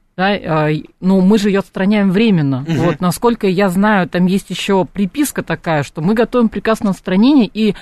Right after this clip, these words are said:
Speaker 1: сотрудник должен согласиться с тем, что его отстраняют. Если он не подписывает этот приказ,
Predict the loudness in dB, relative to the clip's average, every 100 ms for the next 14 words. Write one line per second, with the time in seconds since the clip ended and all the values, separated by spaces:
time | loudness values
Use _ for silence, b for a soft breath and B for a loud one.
0 | B _ -8 -2 0 2 2 2 0 -2
1 | -4 0 0 0 -2 -4 -4 -8 -8 -4
2 | -4 -2 -2 0 0 -2 -4 -2 0 0
3 | -2 -2 -4 -2 -2 0 2 2 -2 -6
4 | -8 -8 -6 -8 -8 -12 -14 -14 -6 -4
5 | -4